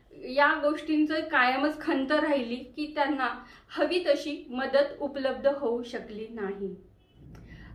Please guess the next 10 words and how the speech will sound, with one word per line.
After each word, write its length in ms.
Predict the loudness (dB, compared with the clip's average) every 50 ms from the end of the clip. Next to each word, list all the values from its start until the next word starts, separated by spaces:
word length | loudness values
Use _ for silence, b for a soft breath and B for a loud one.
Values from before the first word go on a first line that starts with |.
| B -4 -4
अठरा 360 | -4 -4 -2 -2 0 2 2
जानेवारी 760 | 4 4 4 4 4 4 6 4 4 2 0 -4 -8 -12 -16 -16 -18 -8 -6
एकोणीसशे 680 | -4 -4 -2 -2 0 2 2 2 2 2 2 2 0 0
सदुसष्ट 680 | -2 -2 -2 0 0 0 -2 2 2 0 0 2 0
रोजी 540 | 2 4 4 4 4 2 0 -4 -6 -6 -12
नागपूरमध्ये 1000 | -8 -4 -2 -2 -2 -4 -6 -4 -4 -2 2 2 2 2 4 4 2 2 2 -4 -10 -6
स्वतंत्र 500 | -4 -4 -2 2 2 4 4 4 2 2
मायभूमीत 800 | 2 0 0 0 -2 -4 -6 -6 -6 -4 -2 -4 -4 -6 -8 -4
त्यांनी 460 | -2 -2 0 0 -2 -2 -4 -6 -10 -8 -8
अखेरचा 520 | -6 -6 -2 0 0 0 0 -2 -4 -4